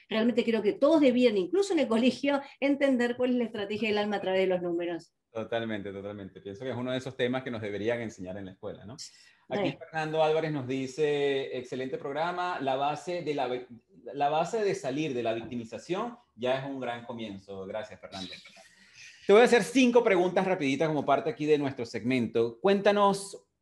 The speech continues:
Speaker 2: ¿qué libro transformó tu vida? Rápidamente.
Speaker 1: Uf. Rápidamente, uno de Osho,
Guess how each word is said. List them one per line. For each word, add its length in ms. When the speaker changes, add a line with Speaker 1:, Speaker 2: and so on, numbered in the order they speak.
Speaker 2:
¿qué 100
libro 260
transformó 400
tu 100
vida? 280
Rápidamente. 640
Speaker 1:
Uf. 180
Rápidamente, 500
uno 200
de 140
Osho, 520